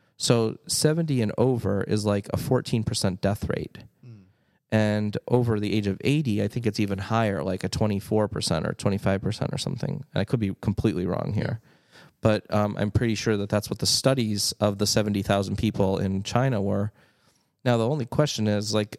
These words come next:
Speaker 1: obviously, I don't know anything about Wuhan, China, but is, is that area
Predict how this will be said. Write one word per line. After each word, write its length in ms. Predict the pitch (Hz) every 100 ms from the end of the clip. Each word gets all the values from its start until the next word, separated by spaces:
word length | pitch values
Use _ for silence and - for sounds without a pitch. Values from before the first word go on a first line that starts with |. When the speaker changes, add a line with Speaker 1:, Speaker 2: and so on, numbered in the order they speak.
| -
Speaker 1:
obviously, 640 | 110 123 113 - 107 101 -
I 100 | 110
don't 140 | 110
know 160 | 101 101 _
anything 460 | 117 123 113 101 98
about 340 | 92 98 98
Wuhan, 380 | 98 107 104 95
China, 440 | - 123 98 90 - _ -
but 200 | 107 - -
is, 480 | 110 104 101 - - - _ _ _ _ _ _ _ _ _
is 180 | 113 101
that 220 | 110 110 -
area 720 | 113 113 107 101 101 104 -